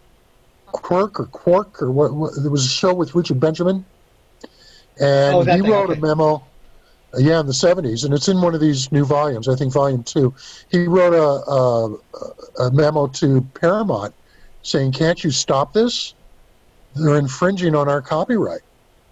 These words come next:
Speaker 1: You know? He did not think it was funny. He did not like them making fun of Star Trek.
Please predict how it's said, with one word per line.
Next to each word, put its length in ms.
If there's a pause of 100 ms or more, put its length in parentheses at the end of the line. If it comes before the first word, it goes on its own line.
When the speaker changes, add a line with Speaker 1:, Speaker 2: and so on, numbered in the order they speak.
(220)
Speaker 1:
You 100
know? 280 (960)
He 140
did 140
not 300
think 140
it 40
was 160
funny. 300 (880)
He 80
did 100
not 200
like 200
them 160
making 360
fun 260
of 100
Star 300
Trek. 360